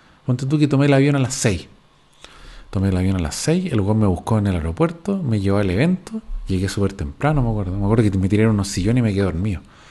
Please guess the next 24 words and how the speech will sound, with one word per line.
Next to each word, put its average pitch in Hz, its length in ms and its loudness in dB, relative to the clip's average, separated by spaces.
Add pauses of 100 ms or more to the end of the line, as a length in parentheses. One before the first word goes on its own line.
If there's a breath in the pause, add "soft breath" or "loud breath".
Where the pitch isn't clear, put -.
(720 loud breath)
Hasta - 220 -2
que 95 80 2
me 90 80 2
despertaron 117 500 0
y 107 40 2
me 95 80 0
dijeron, 101 260 -4
"Oye, 101 200 -2
ya, 104 160 0
<laughs> - 20 2
weón, 90 80 -2 (160)
tenés 95 200 2
que - 100 0
trabajar", 85 460 -4
así, 80 260 -12
porque 90 200 -6
to-, 92 180 -4
no, 92 200 -2
todavía 101 340 -2
ni 101 80 2
siquiera 98 300 4
abrían 127 300 6
el 127 100 2
lugar. 113 280 0